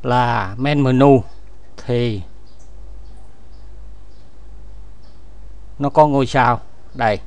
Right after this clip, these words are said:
là nó đang thực thi executing. À. Và trong này bạn thấy cái menu mới mà tôi thiết lập là Dreamweaver C S sáu.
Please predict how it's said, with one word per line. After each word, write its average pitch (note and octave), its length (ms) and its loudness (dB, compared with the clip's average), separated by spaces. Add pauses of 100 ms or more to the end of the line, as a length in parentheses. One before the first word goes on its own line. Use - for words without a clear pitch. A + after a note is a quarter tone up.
(680)
là G2 220 4
nó A2+ 180 0
đang A2+ 360 0
thực - 220 -4
thi A#2 260 0 (880)
executing. C#3 760 -4 (1080)
À. G2+ 180 -8 (2500)
Và C3+ 180 8
trong D3 260 6
này B2+ 380 6 (880)
bạn A2+ 240 -2
thấy D#3 180 0
cái E3+ 160 -2
menu C3 300 2
mới C#3 340 4 (580)
mà G#2+ 200 -4 (160)
tôi A#2+ 140 2
thiết C#3 220 -4
lập F#2+ 180 2 (840)
là G#2 260 0
Dreamweaver A#2 680 0
C A2+ 400 -2
S - 40 -8
sáu. A#2+ 300 0